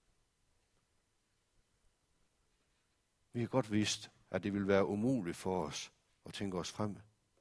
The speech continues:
til Guds vilje. I Ordsprogenes bog, kapitel seksten, der står der et ord om det. I vers ni,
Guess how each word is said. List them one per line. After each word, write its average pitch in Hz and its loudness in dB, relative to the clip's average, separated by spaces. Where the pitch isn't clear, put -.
til 85 -12
Guds - -10
vilje. 190 -4
I 110 0
Ordsprogenes 135 6
bog, 107 2
kapitel 90 -6
seksten, - -2
der 107 -6
står 131 -2
der 85 -4
et 82 -4
ord 90 -2
om 78 -8
det. 85 -6
I 98 -6
vers 87 -4
ni, 98 -8